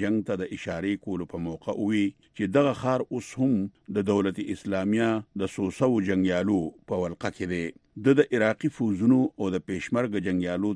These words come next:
ترمنځ په نوره زیاته ملګرتیا زور ورکو چې دا شان هویجا نه د داعش د جنګیالو په اثرناک ډول نوغې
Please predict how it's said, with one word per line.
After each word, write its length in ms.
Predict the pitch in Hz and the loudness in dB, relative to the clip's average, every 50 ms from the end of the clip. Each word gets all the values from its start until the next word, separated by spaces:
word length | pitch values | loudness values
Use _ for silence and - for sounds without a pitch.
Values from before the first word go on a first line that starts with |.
| - 101 | -4 -6
ترمنځ 520 | 90 90 92 101 110 110 110 110 104 - | -6 -4 0 2 2 2 2 0 -2 -4
په 140 | - 95 90 104 | -6 -6 -4 -2
نوره 240 | 113 120 107 92 87 98 | 0 0 0 -2 -2 -2
زیاته 300 | 98 101 - 92 87 87 | -2 -2 -4 -4 -4 -4
ملګرتیا 560 | 85 82 78 80 78 78 - - 107 95 85 76 71 _ _ - - 98 90 | -4 -4 -6 -8 -8 -8 -6 -4 -2 -2 -2 -4 -8 _ _ -16 -14 -6 0
زور 260 | 113 107 101 90 90 95 104 | 2 2 4 4 2 2 2
ورکو 340 | 113 117 - 135 120 120 117 - - _ - | 0 0 0 0 0 0 0 -2 -6 _ -6
چې 60 | - 90 95 | -4 0 2
دا 100 | 113 120 113 - 113 | 2 2 2 0 0
شان 200 | 107 107 104 85 85 | 0 0 0 0 -2
هویجا 480 | 92 92 107 117 117 107 120 113 107 98 90 | 0 2 2 2 2 2 2 2 2 0 0
نه 80 | 85 80 - _ _ _ - 110 104 | -2 -6 -10 _ _ _ -12 -4 -2
د 120 | 95 95 92 98 | -2 2 4 4
داعش 420 | 95 98 107 120 120 101 101 95 | 4 4 4 2 0 0 -2 -2
د 160 | 104 90 90 | -2 0 0
جنګیالو 500 | 92 92 90 90 87 87 90 101 110 104 - 110 | 0 0 0 0 0 0 0 0 0 -2 -2 -4
په 140 | - - 95 | -6 -6 -8
اثرناک 540 | - - 101 85 87 92 101 104 101 - 92 | -10 -8 -8 -6 -6 -4 -6 -6 -6 -6 -8
ډول 480 | 82 80 90 101 98 85 82 90 87 _ _ - - 107 104 110 | -6 -2 -2 0 0 0 -2 -4 -6 _ _ -6 -2 2 6 6
نوغې 280 | 120 110 107 92 85 | 6 6 4 2 2